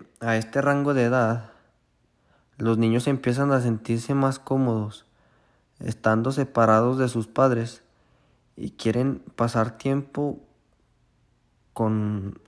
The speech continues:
algunos padres de sus amigos, o quieren observar, pues, cuál es la forma de vivir en otras familias, ya que,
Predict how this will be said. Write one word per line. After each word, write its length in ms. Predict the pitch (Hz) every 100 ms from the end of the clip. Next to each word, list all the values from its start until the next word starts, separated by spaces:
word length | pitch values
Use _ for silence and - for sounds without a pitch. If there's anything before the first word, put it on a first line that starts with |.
| _
algunos 440 | 113 104 113 127
padres 380 | 131 123 127 135
de 100 | 123
sus 200 | 113 110
amigos, 540 | 104 110 123 107 110 _ _ _ _ -
o 240 | 110 104
quieren 280 | 113 117 131
observar, 720 | 127 - 110 107 110 117 -
pues, 260 | 113 104 - _ _ _ _ _ _ _
cuál 200 | 110 117
es 100 | 123
la 120 | 127
forma 320 | 120 127 131
de 100 | 123
vivir 460 | 113 107 117 123 -
en 160 | - 110
otras 320 | 107 - 120
familias, 680 | - 107 113 123 107 110 - -
ya 400 | 214 117 107 104
que, 300 | - 120 117